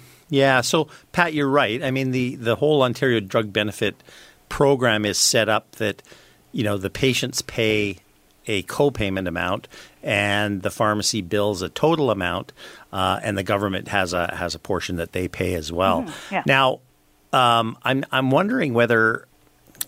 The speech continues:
Speaker 1: are you talking about a long-term care facility or are you talking
Speaker 2: No,
Speaker 1: about
Speaker 2: I'm
Speaker 1: a
Speaker 2: talking about a long-term care facility. She's in long-term care.
Speaker 1: She's in long-term care.
Speaker 2: Mm-hmm.
Speaker 1: Uh, y-, yeah, so those pol-, I can, I can, I can tell you that the policy is different,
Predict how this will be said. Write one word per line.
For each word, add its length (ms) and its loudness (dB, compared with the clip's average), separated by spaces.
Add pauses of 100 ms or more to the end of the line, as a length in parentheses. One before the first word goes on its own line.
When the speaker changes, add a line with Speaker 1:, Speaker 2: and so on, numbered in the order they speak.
(720)
Speaker 1:
are 80 2
you 120 2
talking 380 -2
about 160 2
a 60 2
long-term 420 0
care 200 -2
facility 460 -2
or 60 0
are 60 0
you 120 -2
talking 380 0
Speaker 2:
No, 60 0
Speaker 1:
about 200 2
Speaker 2:
I'm 60 -2
Speaker 1:
a 20 -2
Speaker 2:
talking 220 0
about 160 2
a 80 2
long-term 400 0
care 180 -6
facility. 560 -10
She's 140 -6
in 160 -6
long-term 380 -4
care. 260 -16 (640)
Speaker 1:
She's 220 0
in 140 2
long-term 400 -2
care. 220 -2
Speaker 2:
Mm-hmm. 100 -8 (360)
Speaker 1:
Uh, 200 2
y-, 180 -2
yeah, 220 4
so 320 2 (140)
those 280 2
pol-, 320 4
I 80 2
can, 240 -6
I 160 0
can, 160 -4
I 80 0
can 140 -6
tell 180 4
you 60 4
that 120 0
the 80 -8
policy 440 0
is 80 -4
different, 480 -6